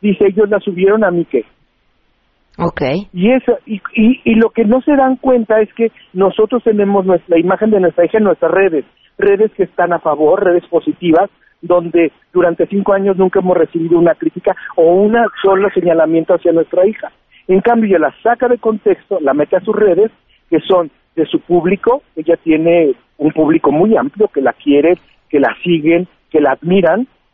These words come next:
Speaker 1: Tiene cerca de ciento cuarenta mil seguidores en Twitter, pero sobre todo es una señora que está a favor de las causas de Juan Dabdub. Justamente no regresa. O sea, ella retuitea, ella promueve todas las acciones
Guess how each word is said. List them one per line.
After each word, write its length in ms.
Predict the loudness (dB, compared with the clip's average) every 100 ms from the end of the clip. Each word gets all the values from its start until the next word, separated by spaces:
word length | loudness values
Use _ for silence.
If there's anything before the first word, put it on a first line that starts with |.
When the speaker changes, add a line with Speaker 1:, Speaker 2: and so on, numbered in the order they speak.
| _
Speaker 1:
Tiene 280 | -2 0 0
cerca 260 | -2 2 0
de 100 | 0
ciento 280 | -2 -2
cuarenta 400 | -2 -2 -2 -2
mil 340 | 0 2 0 0
seguidores 520 | -2 0 2 0 -2 -2
en 180 | -2 0
Twitter, 420 | 0 0 0 -2 _ _ _ -20 -12 -2
pero 220 | 0 2
sobre 280 | 0 0 0
todo 260 | 0 0
es 100 | 0
una 160 | 0 0
señora 340 | 2 2 2
que 120 | -4
está 160 | -6 -4
a 40 |
favor 320 | -2 0 0 0
de 120 | 0
las 120 | -2
causas 460 | -2 -4 0 -2 -2 _ _ _
de 140 | -4 -2
Juan 260 | 0 -2
Dabdub. 440 | -2 -2 0 -2 -2 _ _
Justamente 640 | -4 -2 0 2 2 2
no 140 | 2 2
regresa. 500 | 2 0 0 -2 -6 _ _
O 100 | -6
sea, 180 | -4 -4 _ _
ella 440 | 0 0 2 0
retuitea, 880 | 0 -2 -4 -8 -2 0 2 2 0 -6 -6
ella 260 | -2 0 0
promueve 600 | -2 -4 0 2 2 0 _ _ _
todas 340 | 2 2 2 -2
las 160 | -4
acciones 500 | -8 -6 -4 0 -2